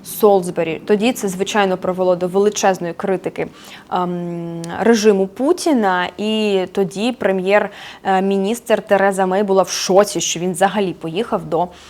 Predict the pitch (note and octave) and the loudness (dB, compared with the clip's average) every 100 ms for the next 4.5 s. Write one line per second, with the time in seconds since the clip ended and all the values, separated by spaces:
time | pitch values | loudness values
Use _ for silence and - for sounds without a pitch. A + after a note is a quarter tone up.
0 | - _ G#3+ G#3 - E3+ D3+ - A3+ D#4+ | -20 _ -2 -2 -2 -6 -6 -2 2 4
1 | D#4+ D4 C4 D#4 E4+ - A3+ A#3 G#3+ G#3+ | 4 4 2 2 0 2 4 4 2 -8
2 | - G3+ - G#3+ C#4 C#4+ - - G3+ G3 | -4 -4 2 4 4 0 -12 -4 -2 0
3 | G3 G3 G#3 - G3 G3 A3 A3+ - - | 0 0 -4 -2 0 2 2 2 -6 -12
4 | - F#3+ F#3+ F#3+ | -10 -2 2 4